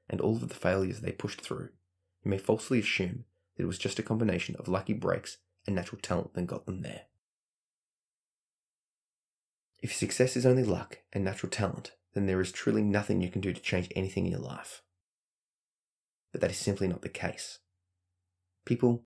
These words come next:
change their fortunes all of the time, not by luck, but through consistent hard work.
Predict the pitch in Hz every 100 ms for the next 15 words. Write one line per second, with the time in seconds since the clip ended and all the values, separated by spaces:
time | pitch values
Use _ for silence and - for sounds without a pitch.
0 | - 120 113 - 95 - 98 107 - 85
1 | 82 - - _ - 104 95 - - 98
2 | 92 - _ _ _ _ _ _ _ -
3 | 117 - 123 101 101 - _ _ _ _
4 | - - - 98 98 - 110 - 110 113
5 | - - 92 90 90 - 107 92 90 -